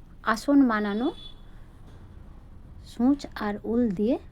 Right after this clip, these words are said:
আর একটা চটের বস্তা দিয়ে আমি আসন বানাবো। কিভাবে আসন বানাতে হয় সেটা দেখাবো, একটা সিম্পল ডিজাইন আমি দেখাবো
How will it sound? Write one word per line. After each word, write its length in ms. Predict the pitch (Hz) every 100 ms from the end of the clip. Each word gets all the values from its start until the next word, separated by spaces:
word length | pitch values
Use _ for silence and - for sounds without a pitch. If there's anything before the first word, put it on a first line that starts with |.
| - -
আর 100 | 196
একটা 200 | 190 - 202
চটের 300 | 196 180 240
বস্তা 280 | 214 175 -
দিয়ে 200 | 190 220 294
আমি 240 | 202 202 302 - - - -
আসন 340 | - 175 - 220
বানাবো। 360 | 190 175 170 220 349 - - - - -
কিভাবে 420 | 247 226 247 285 285 - 185
আসন 260 | 175 247 262 226
বানাতে 440 | 175 180 180 190 165
হয় 280 | 175 185 285 - - - - -
সেটা 260 | 226 240 311 233
দেখাবো, 380 | 170 - 170 214 - - - - -
একটা 140 | 277 339 -
সিম্পল 300 | 277 285 320 233
ডিজাইন 340 | 196 202 247 254 - - - - - - - - - - - -
আমি 180 | 185 185 180
দেখাবো 340 | 170 - 185